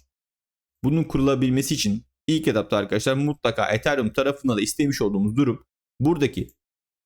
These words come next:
bin dokuz yüz seksen doların üzerinde Ethereum'un aslında bir fiyat hareketli, bir günlük kapanış yaparak buradaki yukarı yönlü momentum devam etmesidir.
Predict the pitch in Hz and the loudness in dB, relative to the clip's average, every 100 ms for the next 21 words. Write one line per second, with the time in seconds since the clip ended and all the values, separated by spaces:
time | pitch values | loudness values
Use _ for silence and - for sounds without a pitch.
0 | _ _ - 143 151 160 175 - 143 135 | _ _ -2 2 2 0 0 2 0 0
1 | 160 156 131 107 104 - 143 131 107 95 | 0 2 2 0 -2 0 2 2 2 -2
2 | - _ - 135 165 135 107 107 - 107 | -4 _ -4 0 0 0 0 -2 -2 -4
3 | 117 131 120 151 - 143 120 120 104 - | -2 -4 -2 -2 -2 -2 -2 -2 -6 -6
4 | - 98 90 113 131 127 151 156 127 - | -4 -4 -2 -2 -2 0 0 -2 -4 -2
5 | 107 - 139 139 110 - _ _ _ - | -2 0 0 0 -2 -4 _ _ _ -2
6 | 156 120 113 104 113 - 147 135 104 101 | 0 0 0 0 0 0 0 2 0 0
7 | 120 110 - 90 90 120 151 - 151 - | -2 -4 -4 -2 0 0 -2 -4 -2 -2
8 | 156 | -4